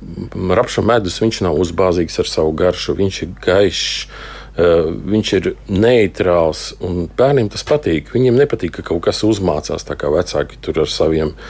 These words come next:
noteikumiem. Tad rapša medus ir tieši tāds, kā,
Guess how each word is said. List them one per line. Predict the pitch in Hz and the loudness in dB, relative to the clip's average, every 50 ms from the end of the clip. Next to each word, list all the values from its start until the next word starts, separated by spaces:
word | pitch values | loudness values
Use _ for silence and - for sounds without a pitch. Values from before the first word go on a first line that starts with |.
| - - - - - - - - | -16 -16 -16 -16 -18 -10 -4 0
noteikumiem. | 92 113 117 107 - 98 90 87 - - 92 90 85 82 82 85 - | 2 2 2 2 2 2 2 2 2 0 2 2 2 2 2 0 0
Tad | - 98 82 | -2 -2 0
rapša | 101 123 147 - - - - 104 | 2 2 2 0 -2 -2 0 2
medus | 117 143 143 131 110 104 - 107 | 2 2 2 0 -2 -2 -2 -2
ir | 95 | -2
tieši | - - 123 131 120 - - - | 0 2 2 2 2 0 -4 -2
tāds, | - - 143 156 147 147 - | 0 2 2 4 2 0 -4
kā, | - - 104 95 95 92 | -6 -2 0 0 0 0